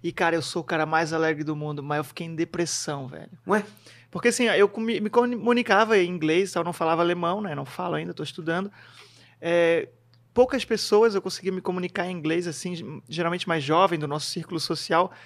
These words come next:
Speaker 1: mas quando tinha que ir pra um mercado, alguma coisa, era muito raro. Tinha que me virar em alemão, muito difícil. E aquilo foi me dando uma tristeza, eu falei, "Caralho, velho." <laughs> Falei, "Quer saber?"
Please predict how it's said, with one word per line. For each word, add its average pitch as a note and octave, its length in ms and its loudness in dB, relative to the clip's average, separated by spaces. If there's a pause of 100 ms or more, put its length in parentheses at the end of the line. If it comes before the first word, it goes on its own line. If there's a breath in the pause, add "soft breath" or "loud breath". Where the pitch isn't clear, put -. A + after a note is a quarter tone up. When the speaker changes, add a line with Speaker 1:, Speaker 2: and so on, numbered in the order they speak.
(140 loud breath)
Speaker 1:
mas - 120 -10
quando G#3+ 180 -2
tinha A3 160 -2
que G#3+ 160 -10
ir G#3 40 -8
pra G3+ 140 -6
um F3+ 160 -6
mercado, E3 520 -4
alguma E3 220 -4
coisa, E3 380 -6
era D#3+ 160 -4
muito E3 280 -8
raro. C3+ 300 -2 (360 loud breath)
Tinha - 140 -10
que E3+ 80 -10
me E3+ 80 -2
virar E3 320 2
em E3+ 60 0
alemão, D#3+ 320 -2
muito D#3+ 180 -8
difícil. - 320 -8 (360 loud breath)
E F3+ 100 -2
aquilo G#3 180 -6
foi A#3+ 120 -2
me A3 80 -2
dando A3 160 4
uma A3 160 0
tristeza, G#3 480 -2
eu G3+ 40 -14
falei, G3 160 -6
"Caralho, G3+ 560 -4
velho." D3 240 -4 (340 loud breath)
<laughs> - 320 -12
Falei, G#3+ 200 -2
"Quer A3 120 -6
saber?" G3 580 2